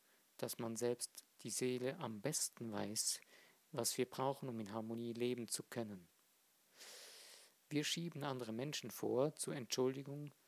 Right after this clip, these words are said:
wir schieben Situationen oder Dinge vor als Entschuldigung und leben unseren komischen Lebensstil weiter, der Disharmonie bedeutet. Deswegen möchte ich dir Mut machen,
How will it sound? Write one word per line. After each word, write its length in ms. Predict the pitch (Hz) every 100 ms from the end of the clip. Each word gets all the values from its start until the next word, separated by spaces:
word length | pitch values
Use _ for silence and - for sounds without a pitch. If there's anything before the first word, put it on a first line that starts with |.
| - - _
wir 140 | 123
schieben 360 | 117 139 131 123
Situationen 920 | 117 117 117 - 123 131 143 143 143
oder 280 | 170 117 113
Dinge 300 | 135 135 139
vor 400 | - 123 131 165 - -
als 200 | 120 101
Entschuldigung 720 | 104 - 117 120 127 127 131 - _ _ _ _ _ _ _ _ _ _ _ _ _ -
und 320 | 127 113 110
leben 340 | 113 123 127 135
unseren 560 | 170 113 - 113 107 -
komischen 720 | - 123 123 120 - 127 120 - _ - _ -
Lebensstil 800 | 110 113 123 117 - 117 117 107
weiter, 420 | 101 101 - 113
der 180 | - 104
Disharmonie 600 | - 117 - 110 104 104
bedeutet. 680 | 107 113 104 101 - 160 - _ _ _ _ _ _ _ _ _ _ _ - - - - - -
Deswegen 380 | 175 - 120
möchte 220 | 117 - -
ich 60 |
dir 120 | -
Mut 300 | 117 135 127
machen, 440 | - 101 - 143